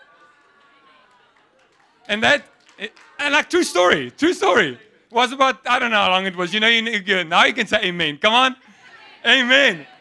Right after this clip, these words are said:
So this guy walks away, and I'm like, I remember, I'm, like, a little bit in the shivers, but not in a good way. Um, and I remember that night, I'm, I'm sitting there, and I was, I,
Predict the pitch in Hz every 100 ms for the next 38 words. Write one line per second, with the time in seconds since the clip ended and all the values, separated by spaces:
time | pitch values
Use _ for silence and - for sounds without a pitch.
0 | _ _ _ 240 254 220 233 302 294 269
1 | 226 247 226 262 190 185 233 247 226 190
2 | _ _ _ - 220 226 214 226 233 226
3 | 208 220 196 - - 196 190 202 214 208
4 | 214 196 190 175 226 214 233 226 - 175
5 | 175 190 170 180 185 190 190 - _ _
6 | _ - 381 _ _ 196 156 160 147 _
7 | _ _ _ _ _ _ _ _ _ _
8 | _ _ _ 180 202 233 233 247 277 240
9 | 196 208 208 220 202 190 185 185 - -
10 | 349 359 175 156 170 185 196 180 - 185
11 | 190